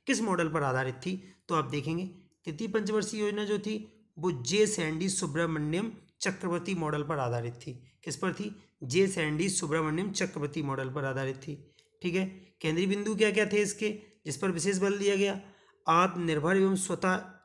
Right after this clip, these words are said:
स्फूर्ति अर्थव्यवस्था, मतलब ऐसी अर्थव्यवस्था जो आत्मनिर्भर हो, दूसरे पर निर्भर नहीं हो। उद्योग ऐसे स्थापित हों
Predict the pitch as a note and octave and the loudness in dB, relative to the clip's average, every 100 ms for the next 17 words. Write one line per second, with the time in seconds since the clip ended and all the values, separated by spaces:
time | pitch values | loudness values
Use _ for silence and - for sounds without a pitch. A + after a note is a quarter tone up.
0 | E3 - - F#3 F#3 F3+ D3 D3+ C3 A#2+ | -8 -8 -4 -2 0 0 0 -2 -4 -6
1 | - A#2 - _ _ _ _ E3+ G3 F#3 | -6 -10 -12 _ _ _ _ -4 -4 -2
2 | F3 E3 A#3 G#3+ A3 G#3 A3+ A#3 - - | 0 4 4 6 4 2 0 -4 -6 -16
3 | - F3 E3+ D3+ D3 C3+ C#3 A#2+ A#2 - | -4 2 2 2 -2 0 0 0 -2 -8
4 | - _ D3+ F3 G3+ G3+ G#3 F3 D3+ D3 | -20 _ -6 0 4 4 4 4 4 2
5 | C3 B2 D#3 C3+ E3 G3+ F#3+ E3 D#3+ F#3+ | -2 -6 -8 -2 4 4 4 0 2 2
6 | G3 F#3+ F#3+ G#3 A3 | 2 2 0 0 -2